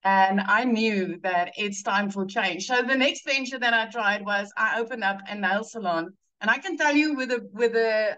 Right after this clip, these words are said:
um, daycare center I had, I referred more than fifty people studying through that program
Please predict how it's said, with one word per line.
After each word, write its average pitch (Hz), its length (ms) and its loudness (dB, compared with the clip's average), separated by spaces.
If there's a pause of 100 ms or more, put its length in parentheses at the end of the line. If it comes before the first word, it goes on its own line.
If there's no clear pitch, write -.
um, 190 400 -4
daycare 226 360 -2
center 240 320 2
I 202 160 4
had, 190 280 2
I 277 180 2
referred 285 680 -2
more 240 380 2
than 285 200 0
fifty 311 640 -2
people 294 560 0
studying 262 720 0
through 294 420 6
that 208 300 -2
program 226 600 -2